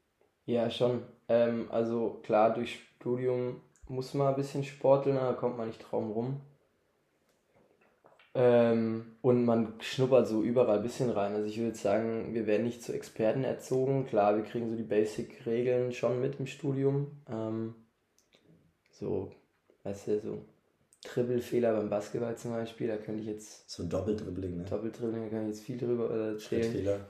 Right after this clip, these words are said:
Speaker 1: Und auch für die Examen müssen wir schon, für die Sportexamen müssen wir uns schon ein bisschen Theorie quetschen, aber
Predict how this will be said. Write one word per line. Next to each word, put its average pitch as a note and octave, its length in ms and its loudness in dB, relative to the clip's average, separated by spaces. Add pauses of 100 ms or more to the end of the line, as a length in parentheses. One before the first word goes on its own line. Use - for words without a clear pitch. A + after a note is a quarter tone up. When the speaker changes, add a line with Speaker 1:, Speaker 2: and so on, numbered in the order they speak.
(360)
Speaker 1:
Und B2+ 240 4
auch B2+ 300 10
für C3+ 160 0
die C3 220 6
Examen B2 640 8
müssen C3+ 260 2
wir B2+ 80 4
schon, B2 340 6
für B2 120 -4
die A#2 60 -4
Sportexamen A#2 640 2
müssen B2 140 -2
wir B2+ 60 0
uns A#2+ 80 -2
schon A#2+ 140 2
ein A#2+ 40 -2
bisschen B2+ 280 0
Theorie B2+ 360 0
quetschen, B2+ 520 4
aber B2 840 12